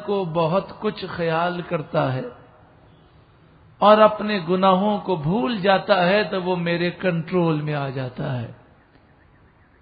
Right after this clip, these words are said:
بالکل میرے قابو میں آ جاتا ہے،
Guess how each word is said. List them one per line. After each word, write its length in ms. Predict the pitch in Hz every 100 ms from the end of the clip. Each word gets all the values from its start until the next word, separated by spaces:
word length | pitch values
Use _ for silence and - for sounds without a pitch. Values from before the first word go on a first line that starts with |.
| _ _ _ _
بالکل 420 | - 262 - 226
میرے 300 | 185 190 185
قابو 460 | 185 - 190 185 226
میں 120 | 202
آ 120 | 185
جاتا 500 | 180 175 170 190 160
ہے، 160 | 139 139